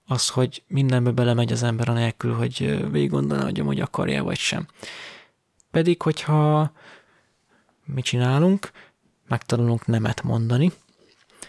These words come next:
az, ö, egy nagyon-nagyon-nagyon hasznos dolog, nem csak a saját lelki békénk érdekében, hanem annak érdekében is, hogy tiszteljenek minket.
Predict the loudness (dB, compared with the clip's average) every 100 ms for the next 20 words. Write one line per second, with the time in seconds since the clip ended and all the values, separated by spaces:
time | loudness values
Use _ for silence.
0 | -20 -20 _ -8 0 0 2 2 4 4
1 | 4 2 0 _ _ -2 0 4 4 2
2 | 2 2 2 2 2 0 0 -2 -2 -2
3 | -4 -2 0 2 2 -2 0 -4 -4 -10
4 | -14 -10 -4 0 2 2 0 -6 _ -20
5 | -20 _ -2 0 0 0 2 2 2 0
6 | 0 0 0 0 0 0 2 0 0 -12
7 | -20 -20 _ -6 0 2 0 -4 _ -6
8 | -2 0 0 0 2 0 0 0 0 0
9 | -2 -2 -4 -2 -4 -2 -2 -2 -2 -4
10 | -6 -6 -6 -8 -10